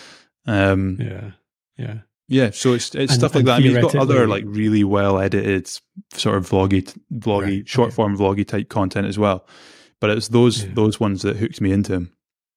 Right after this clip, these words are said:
Speaker 2: There's definitely, there's something really interesting about a video where, um,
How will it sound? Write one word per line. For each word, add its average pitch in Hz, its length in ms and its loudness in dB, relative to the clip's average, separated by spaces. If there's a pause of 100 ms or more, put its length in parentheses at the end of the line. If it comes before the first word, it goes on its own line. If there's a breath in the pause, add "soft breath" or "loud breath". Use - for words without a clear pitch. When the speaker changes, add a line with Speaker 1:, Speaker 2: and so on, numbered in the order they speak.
(1200 loud breath)
Speaker 2:
There's 127 160 0
definitely, 139 300 0
there's 110 120 -4
something 147 220 2
really 123 180 2
interesting 110 480 -2
about 104 380 -4
a 123 80 -2
video 104 380 2
where, 98 540 0 (280)
um, 95 720 -4